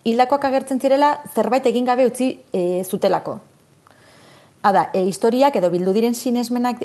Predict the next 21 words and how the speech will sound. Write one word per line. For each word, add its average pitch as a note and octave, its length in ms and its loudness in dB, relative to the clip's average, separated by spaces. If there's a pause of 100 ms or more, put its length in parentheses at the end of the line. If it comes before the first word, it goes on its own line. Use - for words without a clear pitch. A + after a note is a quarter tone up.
eh, A3+ 340 0
diote A#3 360 2
gertatzitekeela A#3 960 0
gau F#3+ 180 0
horretan A#3 500 -2 (540)
hildakoak A3+ 500 2
agertzea, A#3 600 -2 (380)
eh, F3 240 -4
haize F#3+ 320 -2
bolada G3 280 2
bat F3+ 160 2
bezala, F#3 420 -2
edo E3 260 -4
ate G3 260 -4
kolpe F#3+ 320 0
bat E3+ 160 0
bezala, G3 560 0
edo E3+ 240 -2
argi F#3 260 0
bat F#3 160 0
bezala, - 380 -6